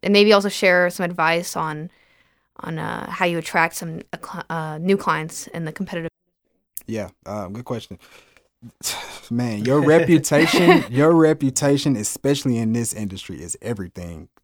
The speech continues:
Speaker 2: Uh, it's no way a client wants to do business with you if you don't have nothing to show. Um, so early on, like I said, we were a film company. Lucky for us, a lot of that stuff kinda shifted over because we created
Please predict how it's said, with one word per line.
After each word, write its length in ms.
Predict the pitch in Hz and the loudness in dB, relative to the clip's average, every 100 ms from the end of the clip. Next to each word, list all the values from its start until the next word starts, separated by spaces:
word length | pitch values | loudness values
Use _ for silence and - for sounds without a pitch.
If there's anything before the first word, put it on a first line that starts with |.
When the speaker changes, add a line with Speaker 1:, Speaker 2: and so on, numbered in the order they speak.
| - | -20
Speaker 2:
Uh, 100 | 151 - - | -20 -20 -10
it's 260 | 131 - | -8 -4
no 260 | 135 151 165 | -2 2 2
way 380 | 139 147 131 113 | 2 2 2 -2
a 120 | 104 | -6
client 460 | - 127 123 107 107 | -4 -2 -2 -2 -4
wants 140 | 107 | -6
to 80 | 113 | -8
do 120 | 104 | -8
business 320 | 101 117 107 | -4 -6 -6
with 200 | 98 98 | -8 -10
you 100 | 95 | -12
if 140 | 92 120 | -10 -4
you 80 | 127 | -2
don't 140 | 120 | -2
have 220 | 113 107 | -2 -4
nothing 280 | 104 107 95 | -4 -6 -10
to 80 | 87 | -10
show. 320 | - 117 80 _ _ _ _ _ - | -8 -8 -8 _ _ _ _ _ -6
Um, 420 | 117 123 107 95 | -2 0 0 -4
so 440 | - 143 131 117 - _ - | 0 4 4 2 -4 _ 2
early 320 | 160 151 135 | 6 6 6
on, 260 | 151 139 123 | 6 4 2
like 180 | 110 107 | 0 -4
I 40 | |
said, 180 | - 113 | -2 -2
we 120 | 120 | 0
were 140 | 117 | -2
a 40 | 110 | -4
film 280 | - 127 120 | 0 0 0
company. 420 | 120 113 113 113 | -4 -4 -4 -2
Lucky 320 | 117 117 107 | -4 -6 -8
for 240 | - 131 165 | -4 0 2
us, 340 | 143 - - - | 0 -4 -16 -12
a 80 | 107 | -4
lot 220 | 120 123 | -2 0
of 60 | 117 | -2
that 160 | 107 | -4
stuff 260 | - 123 110 | -4 -4 -4
kinda 200 | 117 101 | -6 -6
shifted 340 | - 127 110 110 | -6 -6 -4 -4
over 260 | 120 123 | -4 -4
because 300 | 113 - 107 | -8 -10 -10
we 80 | 107 | -10
created 580 | - 113 110 117 110 | -8 -6 -4 -4 -6